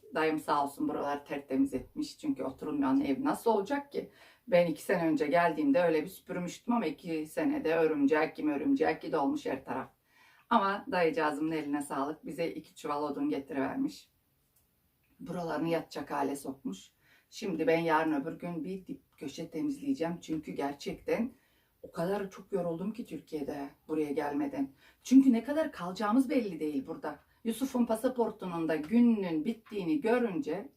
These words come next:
yani adamcağızım benim o kadar rahat biri ki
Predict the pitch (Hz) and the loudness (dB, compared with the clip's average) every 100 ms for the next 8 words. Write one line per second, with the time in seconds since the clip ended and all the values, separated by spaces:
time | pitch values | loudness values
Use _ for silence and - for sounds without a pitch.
0 | _ _ _ _ - 262 269 196 175 _ | _ _ _ _ 2 6 6 4 -4 _
1 | _ _ _ 254 302 392 320 220 202 196 | _ _ _ 0 4 6 8 8 8 4
2 | 214 320 302 - 262 320 392 339 269 311 | -2 0 2 2 0 0 0 2 4 4
3 | 381 - 370 403 - - 180 185 | 2 0 -6 -6 -6 -10 -10 -12